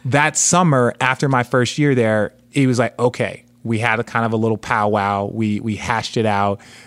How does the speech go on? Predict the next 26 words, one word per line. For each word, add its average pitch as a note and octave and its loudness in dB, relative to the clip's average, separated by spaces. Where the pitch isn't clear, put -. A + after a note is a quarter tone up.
and G#2+ 0
he A#2 -4
started A#2 0
working A2 0
with A2 -2
me. G#2 -2
And G#2 -2
the, G#2 -2
the, G#2 -4
the A2+ -4
change A#2+ -2
was G#2 -4
immediate. G2+ -2
It D#3 2
was D#3+ 0
little F#3+ 2
things D3+ -2
that, A#2 0
like, A2 -2
staying B2 0
low G#2 2
and G2+ -2
ready G2 -4
the A2+ 0
entire G#2 0
time, F2 -10